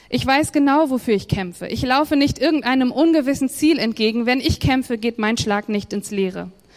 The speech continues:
Ich gebe alles für diesen Sieg und hole das Letzte aus meinem Körper heraus.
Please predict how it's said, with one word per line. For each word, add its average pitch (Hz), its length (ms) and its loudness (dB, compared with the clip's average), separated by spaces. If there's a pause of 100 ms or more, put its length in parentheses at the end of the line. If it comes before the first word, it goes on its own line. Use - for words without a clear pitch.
(260)
Ich - 200 -2
gebe 277 340 2
alles 320 460 0
für 254 120 -4
diesen 226 260 -2
Sieg 247 400 0
und 226 180 -2
hole 254 260 2
das 214 200 -2
Letzte 233 480 -2
aus 220 140 -4
meinem 208 280 -2
Körper 233 320 0
heraus. 196 600 -2